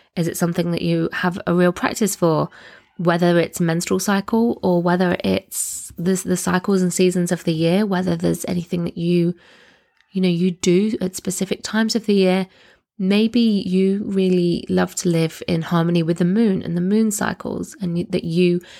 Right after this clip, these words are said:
have rituals or practices that you do at different times of the moon cycle. Perhaps it's the seasonal festivals in the year, uh, the Wheel of the Year.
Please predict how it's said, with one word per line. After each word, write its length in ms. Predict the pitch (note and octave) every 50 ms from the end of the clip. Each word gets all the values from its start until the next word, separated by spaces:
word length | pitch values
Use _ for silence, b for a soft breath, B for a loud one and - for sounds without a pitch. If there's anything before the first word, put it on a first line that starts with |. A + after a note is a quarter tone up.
| B B B
have 200 | - F3+ E3 F3
rituals 500 | F#3+ G3+ G3 - G#3+ G#3+ G#3 G#3 G3 -
or 80 | E3
practices 520 | - - F#3+ F#3 F#3 - - - F#3+ F3+ -
that 140 | - -
you 180 | - E3+ F3 F3
do 120 | F3 F3+
at 120 | E3 - -
different 360 | - F3 D#3+ - F#3 F3 -
times 520 | - - F3+ E3+ E3+ F3 F3 F3 - - - -
of 260 | E3+ E3 D#3+ E3 - B B B B B B B B B B _
the 100 | F#3 F3
moon 320 | E3+ E3 E3+ E3+ E3+ E3+
cycle. 580 | E3+ - F3+ D#3+ E3+ - - - - - F#3 F3+ - _ B B B B B _ _
Perhaps 480 | F3 E3+ - - G3+ G3 - - - -
it's 300 | - F3+ - - - -
the 520 | - F3 E3+ D#3+ D#3+ D#3 D#3 D#3 D3 - - _
seasonal 560 | - - - - F3 E3+ E3+ E3+ F3+ E3 E3
festivals 600 | - - F3+ E3 - - G3+ A3 A3 G#3+ G3+ F#3+
in 80 | F3 E3
the 80 | D#3+
year, 400 | D#3 D#3 D#3+ D#3+ E3 E3 - - - _ _ _ _ -
uh, 140 | E3+ E3 E3
the 120 | E3 E3
Wheel 220 | E3+ F3+ F3 E3+
of 120 | E3 D#3+ -
the 80 | -
Year. 360 | D#3+ E3 E3+ E3 G3 B3 D#4